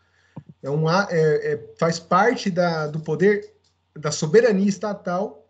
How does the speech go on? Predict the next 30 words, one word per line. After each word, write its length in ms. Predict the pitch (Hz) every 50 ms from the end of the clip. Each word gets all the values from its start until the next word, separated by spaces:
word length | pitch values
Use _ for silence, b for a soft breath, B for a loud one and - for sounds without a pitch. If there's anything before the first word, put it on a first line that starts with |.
| _ _ _ _ _ _ _ _ _ _ _ _ _ _ _ _ _ _ _ _
o, 140 | 185 170 160 - _ _
o 80 | 185
poder 320 | 156 - 196 190 175 185 202
de 80 | 196
praticar 560 | 196 - 214 214 208 214 208 196 - 196 196 214
essa 200 | 208 208 220 208
violência. 720 | 175 180 214 254 254 247 208 180 170 143 - - - 123
Qual 220 | 117 196 208 226
violência? 500 | 196 185 190 180 160 151 135 123 - -
Tirar 380 | 131 - - 147 143 170 190 220
um 140 | 254 277 247
bem 420 | 202 190 175 165 180 226 254 - _ _ -
das 220 | 160 151 135 131
mãos 200 | 147 147 143 143
de 80 | - 190
alguém 480 | 196 185 175 160 151 165 190 208 - - _ _ _ _ _ _
e 120 | - 170 185
entregar 440 | 196 196 220 202 202 165 165 156 160
a 40 |
terceiro 680 | 151 - 196 202 202 202 - - 180 175 180 196 226 233 - - _
para 220 | - 180 185 196
que 180 | 180 - 208 196
com 200 | - 185 185 175
esse 280 | 180 175 175 175 -
va-, 340 | 160 156 185 185 185 185 - -
com 160 | - 180 190
o 40 | 170
valor 340 | 175 165 160 147 175 214
desse 280 | 143 151 - - 214 214
bem 400 | 175 156 170 170 185 214 208 b